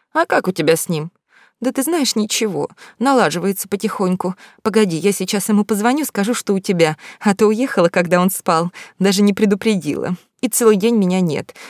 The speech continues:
Волнуюсь, как он там». Шли длинные гудки, но трубку долго не снимали. Наконец раздалось глухое «да». «Эдик, я тут у Кристины задержалась».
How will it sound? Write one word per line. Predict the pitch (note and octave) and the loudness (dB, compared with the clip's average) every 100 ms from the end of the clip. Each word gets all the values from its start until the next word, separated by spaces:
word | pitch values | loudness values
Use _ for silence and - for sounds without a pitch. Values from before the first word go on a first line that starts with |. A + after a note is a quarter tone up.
| - | -8
Волнуюсь, | F#3+ F#3+ A3 E4 D#3+ - | -2 0 0 -2 -6 -6
как | C#3+ - | -8 -4
он | D3+ | -4
там». | D#3 C#3 D#3 D3 _ _ _ _ _ _ _ _ | -2 -2 -4 -8 _ _ _ _ _ _ _ _
Шли | - - F3+ | -18 -8 -4
длинные | G#3 D#3+ E3+ E3 | -4 -4 -4 -4
гудки, | D#3+ D#3 - - C#3 - - - | -6 -8 -10 -10 -10 -12 -18 -6
но | D#3+ | -4
трубку | - B3 - A3 | 0 -2 0 -2
долго | E3 F3+ F#3 | 0 0 0
не | F3+ | -2
снимали. | - F3+ D3 C3+ C3 - - | -2 -4 -4 -6 -10 -14 -10
Наконец | D#3+ - F3+ A#3+ F#3+ | -6 0 2 0 -2
раздалось | E3 D#3 D#3 G3+ | -2 0 0 0
глухое | E3+ E3 - F#3+ F#3 | -2 -2 0 0 0
«да». | D#3+ C3+ - _ _ - - - | -2 -4 -8 _ _ -18 -18 -4
«Эдик, | C4+ C4 G3+ - - - | 2 2 2 -2 -12 -2
я | A#3+ C#4 | 2 2
тут | C#4 | 2
у | C#4 | -2
Кристины | C#4+ C#4+ - D#4+ | 0 -2 0 2
задержалась». | G#3+ G3+ G#3 F#3 G3 E3+ D#3+ - | 2 4 2 4 2 2 0 -6